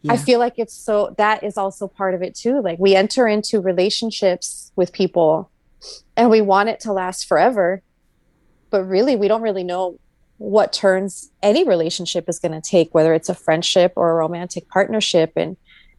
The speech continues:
Speaker 1: I feel like I've gotten so stuck on needing to know and needing to be able to define, you know, that I'm trying to learn to be okay with this, this love or this friendship is gonna, it is what it is for right now.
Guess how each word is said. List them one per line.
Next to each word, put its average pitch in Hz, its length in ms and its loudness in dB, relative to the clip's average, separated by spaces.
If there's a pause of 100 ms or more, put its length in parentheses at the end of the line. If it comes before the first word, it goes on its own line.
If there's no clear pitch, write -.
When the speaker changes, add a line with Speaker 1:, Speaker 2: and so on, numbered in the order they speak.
(840)
Speaker 1:
I 185 80 0
feel 208 240 2
like 196 180 4
I've 202 220 4
gotten 190 280 0
so 185 180 -6
stuck 175 480 -2
on 165 380 -4 (580)
needing 208 500 2
to 233 160 -2
know 208 480 2 (320)
and 240 180 -2
needing 240 340 -4
to 233 120 -6
be 196 120 -6
able 196 160 -4
to 196 100 -12
define, 185 680 -2 (840)
you 185 120 -6
know, 180 380 -6
that - 220 2 (100)
I'm 180 180 2
trying 208 340 -2
to 226 140 -2
learn 196 340 0
to 220 120 -6
be 185 200 -2
okay 175 440 -2
with 170 320 -4 (880)
this, 196 280 0
this - 300 2
love 196 480 4
or 196 80 -4
this 185 220 -10
friendship 185 600 -2
is - 160 -6
gonna, 196 280 2
it 190 200 4
is 226 220 6
what 208 140 4
it 190 100 0
is 226 480 0
for 196 100 2
right 196 220 2
now. 208 380 -6